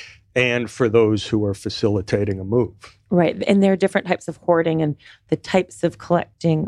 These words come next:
Speaker 2: or piles, if it's true hoarding, can determine or can give insight into where the person is mentally also and what was important. So what we will do in that instance is for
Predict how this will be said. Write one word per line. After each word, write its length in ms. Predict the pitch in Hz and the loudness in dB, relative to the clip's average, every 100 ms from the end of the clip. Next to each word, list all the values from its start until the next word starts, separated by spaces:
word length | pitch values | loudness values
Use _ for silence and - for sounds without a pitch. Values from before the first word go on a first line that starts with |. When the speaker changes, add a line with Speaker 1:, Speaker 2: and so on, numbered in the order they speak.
| - | -4
Speaker 2:
or 260 | 151 156 147 _ _ - | 0 0 -2 _ _ -16
piles, 440 | - 160 160 160 | -4 0 2 0
if 120 | 151 151 | -4 -8
it's 140 | - | -8
true 240 | - 175 | 0 0
hoarding, 340 | 165 156 151 147 | 2 0 -2 -4
can 460 | - 170 156 156 - | -2 0 0 0 -4
determine 960 | 156 - _ - - 190 180 175 165 160 _ - - | -6 -6 _ -20 -2 0 2 2 0 -4 _ -10 -6
or 60 | |
can 180 | 170 180 | -2 2
give 160 | 175 160 | 2 2
insight 340 | 175 - 156 | -2 0 0
into 160 | 156 165 | 2 2
where 160 | 156 | 2
the 100 | 151 | 0
person 320 | - 151 - 151 | -2 -4 -2 -2
is 120 | 139 | 0
mentally 420 | 147 - 190 196 - | -2 0 2 2 0
also 340 | 160 - 156 | -4 -2 -4
and 180 | 160 156 | -2 -2
what 160 | 156 - | -2 -2
was 320 | 156 - - _ _ _ _ | -4 -8 -20 _ _ _ _
important. 460 | 175 - - - - - - - | -4 -2 -4 -6 -12 -18 -20 -20
So 440 | - 190 170 147 - _ _ - | -2 4 4 2 -4 _ _ 0
what 300 | 170 175 - | 2 2 2
we 160 | 196 | 2
will 140 | 196 180 | 4 4
do 180 | 165 160 | 2 2
in 60 | |
that 140 | 156 - | 0 -4
instance 420 | 160 - 156 - | -6 -4 -6 0
is 360 | 151 147 - - - - | 2 2 -4 -20 -20 -20
for 580 | - - - 151 151 147 | -20 -4 2 4 2 0